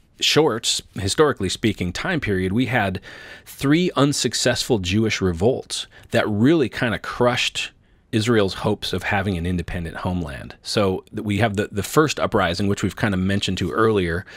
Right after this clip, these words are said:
uh, in Jerusalem. We had the, the rebellion that lasted from about sixty-six to seventy-three. Um, and that's where we saw the destruction of the temple that Jesus had predicted in, uh, in Matthew twenty-four and Mark thirteen and Luke twenty-one,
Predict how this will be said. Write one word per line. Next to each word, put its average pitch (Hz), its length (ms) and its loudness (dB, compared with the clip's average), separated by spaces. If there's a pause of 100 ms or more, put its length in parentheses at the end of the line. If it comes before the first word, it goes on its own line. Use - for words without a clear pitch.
(260)
uh, 92 260 0
in 113 160 4
Jerusalem. 95 600 0
We 90 100 -2
had 90 260 -2
the, 90 220 -2
the 98 180 -2
rebellion 92 600 0
that 87 180 -4
lasted 87 400 -4
from 95 160 -2
about 87 300 -4
sixty-six - 720 -6
to - 100 -8
seventy-three. 110 920 -2 (380)
Um, 87 480 -4
and 101 100 -4
that's 101 220 0
where 107 100 6
we 95 120 0
saw 95 340 0
the 87 140 -2
destruction - 640 -2
of 87 100 -2
the 87 100 -4
temple 117 440 -4 (120)
that 92 140 0
Jesus 92 420 0
had 95 180 -4
predicted 104 500 -4
in, 87 340 -4
uh, 80 220 -6
in 92 160 -4
Matthew 87 320 -6
twenty-four 101 720 -2
and 82 280 -8
Mark 82 240 -8
thirteen 95 420 -4
and 82 100 -6
Luke 82 140 -8
twenty-one, 90 720 -4